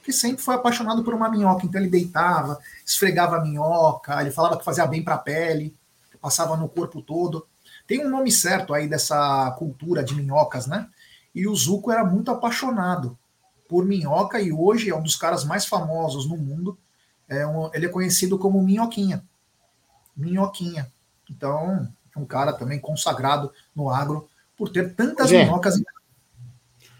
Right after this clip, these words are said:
Speaker 2: você conhece algum policial, um cara da pesada aí?
Speaker 1: Não sei
Speaker 2: Porque
Speaker 1: por quê.
Speaker 2: a gente, a gente acabou de receber uma ameaça.
Speaker 1: É?
Speaker 2: É, fomos ameaçados.
Speaker 1: É, por quem?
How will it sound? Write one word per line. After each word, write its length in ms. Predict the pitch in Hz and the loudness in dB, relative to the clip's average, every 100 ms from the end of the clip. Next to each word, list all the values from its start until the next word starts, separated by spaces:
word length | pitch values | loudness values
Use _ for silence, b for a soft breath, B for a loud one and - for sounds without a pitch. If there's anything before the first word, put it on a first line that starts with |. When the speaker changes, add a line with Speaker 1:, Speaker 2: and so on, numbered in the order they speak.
| b | b
Speaker 2:
você 140 | - 151 | -10 0
conhece 420 | 170 165 214 208 | 4 6 6 6
algum 440 | 143 147 139 127 110 | 6 4 4 2 2
policial, 800 | 135 127 123 - 110 156 147 120 | 4 4 4 2 6 8 8 6
um 100 | 110 | 0
cara 420 | 127 120 107 98 92 _ _ _ | 0 0 0 -6 -12 _ _ _
da 120 | 110 123 | 2 4
pesada 540 | 113 101 135 156 120 | 2 2 2 2 2
aí? 240 | 151 185 _ _ _ - - - _ _ _ _ _ _ _ _ | -2 -4 _ _ _ -20 -20 -20 _ _ _ _ _ _ _ _
Speaker 1:
Não 140 | 143 185 | -6 -4
sei 200 | - 135 | -2 2
Speaker 2:
Porque 100 | 139 | 4
Speaker 1:
por 60 | 139 | 4
quê. 100 | 165 | 0
Speaker 2:
a 40 | |
gente, 160 | - 131 | 0 0
a 20 | |
gente 160 | 151 165 | 0 2
acabou 420 | 180 135 139 180 | 4 8 8 8
de 140 | 185 | 4
receber 360 | 160 175 156 156 | -2 0 0 0
uma 140 | 165 | 0
ameaça. 520 | 196 170 135 127 - - _ _ _ _ - | 0 0 -2 -6 -12 -18 _ _ _ _ -8
Speaker 1:
É? 460 | 117 110 147 233 - _ _ _ | -6 -4 -4 -6 -8 _ _ _
Speaker 2:
É, 180 | 104 101 92 | -12 -12 -12
fomos 200 | - 98 | -12 -6
ameaçados. 760 | 110 120 196 - 117 123 113 - _ _ _ _ _ _ - | -4 -4 -6 -6 -6 -6 -8 -16 _ _ _ _ _ _ -10
Speaker 1:
É, 120 | 143 | -8
por 220 | - 160 | -8 -12
quem? 340 | - 233 196 | -8 -4 -2